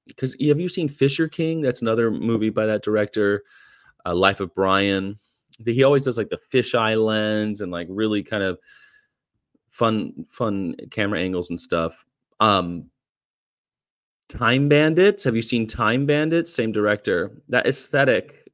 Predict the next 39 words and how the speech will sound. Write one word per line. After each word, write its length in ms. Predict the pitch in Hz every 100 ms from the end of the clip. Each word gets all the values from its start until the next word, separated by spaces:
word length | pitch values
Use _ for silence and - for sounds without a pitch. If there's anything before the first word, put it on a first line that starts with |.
| -
that's 260 | 101 101
in, 260 | 113 104 95
uh, 180 | 92 87
Twelve 260 | - 107 98
Monkeys 600 | 98 107 95 92 85 - _ _ _ _ _ _ _ _ -
was 120 | 98
pr-, 120 | 127
I 80 | 117
never 120 | 156
saw 140 | 185 156
the 60 |
T 140 | 123 113
V 120 | 117
show, 280 | - 87 82
but 140 | 90
I 120 | 95
hear 260 | 101 113 120
that 120 | 107
it 80 | 92
was 140 | 98
pretty 220 | - 104 104
good. 200 | 98 - - - - - - _ -
There 80 | 120
you 80 | 139
go. 120 | 107
Keith 260 | - 135
Richards, 440 | 127 131 131 98 - _ _
eighty 220 | 131 135
years 280 | 135 127 117
old 380 | 127 120 113 90 -
with 180 | 110 113
Brad 300 | 117 113 -
Pitt. 400 | - - - -
He's 120 | 123
only 160 | 135 120
twenty 360 | - 131 143 156
years 240 | 135 123
older 200 | 117 123
than, 240 | 113 98